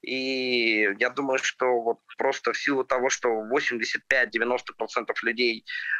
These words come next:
они не склонны принимать такие не риск-тейкеры, да, они не готовы брать на себя риск за неопределенность, но они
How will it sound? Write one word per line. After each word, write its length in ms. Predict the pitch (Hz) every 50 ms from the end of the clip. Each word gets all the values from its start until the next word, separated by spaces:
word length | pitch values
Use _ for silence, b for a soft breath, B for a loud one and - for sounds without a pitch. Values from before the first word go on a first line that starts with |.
| B
они 240 | B - 120 131 139
не 120 | 139 135 139
склонны 500 | - - - 156 156 156 147 135 123 117
принимать 520 | - 117 120 127 131 131 131 123 120 -
такие 280 | - 123 - - 117 120
не 180 | 127 139 139
риск-тейкеры, 920 | 131 131 135 131 - - - - 175 185 208 196 - - 151 127 120 110 104
да, 220 | 107 120 131 139
они 180 | 131 120 117 117
не 100 | 117 117
готовы 360 | 110 123 123 - 135 127 117 107
брать 220 | 104 107 110 - _
на 80 | - 110
себя 240 | - - 113 113 113
риск 180 | 120 113 - _
за 120 | - 110
неопределенность, 880 | 107 107 110 107 - 110 104 110 113 110 107 104 98 95 - - - - B B B B B B B -
но 80 | - 127
они 220 | 135 147 160 147